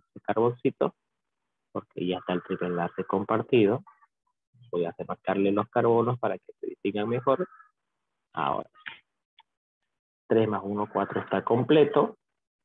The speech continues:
Tres más uno, cuatro está completo. Y el extremo son tres. Y se acuerdan que cuando aprendimos alquenos,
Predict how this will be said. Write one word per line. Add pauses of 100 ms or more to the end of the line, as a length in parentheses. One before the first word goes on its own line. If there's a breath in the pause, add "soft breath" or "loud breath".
(300)
Tres
más
uno,
cuatro
está
completo. (800)
Y
el
extremo
son
tres. (1800)
Y
se
acuerdan
que
cuando
aprendimos
alquenos,